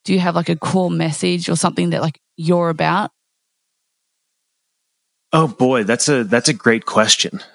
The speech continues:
Speaker 2: Um, every write is a little bit different, right?
Speaker 1: Mm-hmm.
Speaker 2: In that, uh, <clears throat> some-, sometimes I wanna be target writing for someone, and, and in that case, I'm sort of thinking about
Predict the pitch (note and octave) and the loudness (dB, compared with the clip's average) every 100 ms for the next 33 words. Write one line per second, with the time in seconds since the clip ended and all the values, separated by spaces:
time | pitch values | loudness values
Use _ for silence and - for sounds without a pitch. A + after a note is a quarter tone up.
0 | - - C3 B2 B2 B2 - _ _ - | -2 2 4 4 0 -4 -10 _ _ -20
1 | - - - - A#3+ B3 F#3 E3+ E3 C3 | -14 -12 -12 2 2 4 2 2 2 2
2 | C3+ B2+ A2+ G#2+ - G#2 - - - _ | 2 0 0 0 0 0 -2 -8 -12 _
3 | _ _ _ _ - A#2 G#2+ G#2 F2 A#2+ | _ _ _ _ 0 2 2 0 0 0
4 | A#2+ A2+ A2+ A2+ A2 - _ - D#3 C#3 | 0 0 0 0 0 -4 _ -2 0 0
5 | - - _ - D3+ C#3+ - - C#3 - | -6 -16 _ 2 2 2 2 2 2 2
6 | B2+ B2 A#2+ - - - A#2 A2+ A2+ A2 | 2 2 2 0 0 2 4 2 2 2
7 | A2 A2 A2+ _ - - C3+ B2+ A#2+ A#2 | 2 0 -4 _ -10 2 2 4 0 2
8 | A2 G#2+ G#2+ A#2+ - G#2 G2+ G2+ G2 G2+ | 2 2 0 2 4 4 2 0 0 2
9 | A2 A2 G2+ - A2+ A2+ B2 A#2+ A#2 G#2+ | 2 2 0 0 2 2 0 2 2 2
10 | G#2+ - A2+ G#2 - G#2+ G#2+ F#2+ G2 F#2+ | 2 2 2 2 0 2 0 2 2 2
11 | - | -2